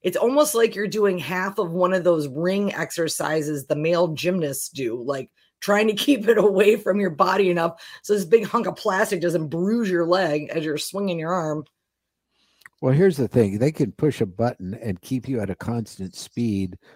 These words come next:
Speaker 2: no matter the wind condition or if it's uphill or downhill. You can push a button and chill the interior of your car on both sides to a certain, uh, comfort level. Uh, they can do everything.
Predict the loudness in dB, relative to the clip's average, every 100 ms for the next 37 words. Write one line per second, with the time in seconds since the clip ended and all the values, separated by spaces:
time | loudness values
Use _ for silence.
0 | _ -8 -4 -2 -2 -2 -4 -6 -6 -4
1 | -6 -6 -8 -8 -10 -8 -10 -10 -10 -8
2 | -8 -8 -6 -6 -6 -8 -12 _ -20 -20
3 | _ -8 -2 2 0 -2 -4 -2 -2 -2
4 | -4 -2 -4 -4 -6 -14 -4 0 0 -2
5 | -6 -4 -4 -4 -8 -2 0 0 0 -2
6 | -6 0 2 2 0 -6 -20 -20 _ -4
7 | -2 -2 -2 2 4 2 0 0 0 2
8 | 0 -2 -4 -4 -4 -6 -8 -6 -8 -4
9 | -2 -2 -4 -6 -6 -8 -8 -8 -6 -10
10 | -12 -20 -20 _ -6 2 2 4 2 2
11 | 2 2 0 0 -2